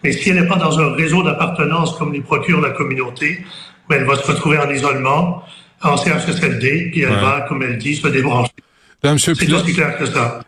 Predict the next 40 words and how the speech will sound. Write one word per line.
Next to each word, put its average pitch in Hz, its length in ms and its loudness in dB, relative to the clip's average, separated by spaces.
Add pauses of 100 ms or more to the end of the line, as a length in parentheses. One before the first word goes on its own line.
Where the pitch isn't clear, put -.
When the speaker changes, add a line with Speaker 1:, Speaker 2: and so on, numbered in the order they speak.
(120)
Speaker 2:
l'Arche, 147 540 2
euh, 110 420 2
j'imagine, 113 460 2
là, 131 100 4
vous 127 160 2
êtes 117 160 2
en 123 140 0
train 156 160 2
d'accumuler 127 560 2
des 117 200 2
dettes ? 185 420 -2 (2250)
Speaker 1:
Ben 131 640 0
oui, 185 200 4
on 127 280 0
est, 131 240 2
c'est 123 60 -4
pour 139 160 -2
ça 170 120 0
qu'on 143 280 -2
risque 147 220 0
de - 80 0
la 131 100 2
fermeture. 135 640 0 (340)
Speaker 2:
Ouais. 107 280 0
Speaker 1:
Euh, 127 260 2
comme 160 200 2
on 156 140 4
est 160 100 2
des 151 200 0
O 151 100 2
B 156 60 2
N 143 280 0
L, 202 440 2 (260)
en - 60 -10
fait, 196 100 0
le 175 180 2
paradoxe, 180 580 -2 (120)
c'est 139 120 0
que 151 100 0
le, 131 420 0